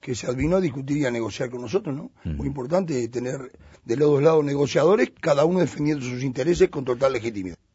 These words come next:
Speaker 2: ¿Hay un cambio de época, un cambio de ciclo aquí en la política uruguaya? O sea, remitiéndonos a algunas circunstancias regionales, hay quienes entienden que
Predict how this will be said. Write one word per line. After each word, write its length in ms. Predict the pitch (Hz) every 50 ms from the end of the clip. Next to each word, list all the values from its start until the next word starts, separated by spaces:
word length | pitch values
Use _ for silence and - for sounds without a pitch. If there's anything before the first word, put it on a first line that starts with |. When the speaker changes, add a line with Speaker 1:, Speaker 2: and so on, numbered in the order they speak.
| - - -
Speaker 2:
¿Hay 120 | 190 202
un 120 | 202 143
cambio 300 | 120 170 170 175 160 104
de 80 | 92 123
época, 300 | 165 - 180 123 - 87
un 100 | 80 78
cambio 260 | 73 101 110 110 85
de 60 | 80
ciclo 680 | 78 - 127 135 - 143 127 101 85 76 69 67 78 - _ -
aquí 360 | 92 87 73 - - 98 98
en 60 | 90
la 80 | 80 76
política 380 | - 82 82 85 87 80 78 76
uruguaya? 460 | 76 82 113 180 185 139 156 147 135
O 80 | 117
sea, 300 | 98 147 143 120 101 90 82 76 71 - _ _ _ _ _ -
remitiéndonos 720 | 120 107 113 113 117 123 123 175 196 185 170 160 165 160 -
a 40 | 147
algunas 260 | 107 104 123 131 117
circunstancias 520 | 117 92 87 87 85 - 120 113 110 98 82
regionales, 500 | 85 78 - 78 71 67 131 135 131 -
hay 80 | 110 107
quienes 200 | 117 110 104 113
entienden 360 | 110 110 127 127 135 117 104
que 220 | - 135 139 -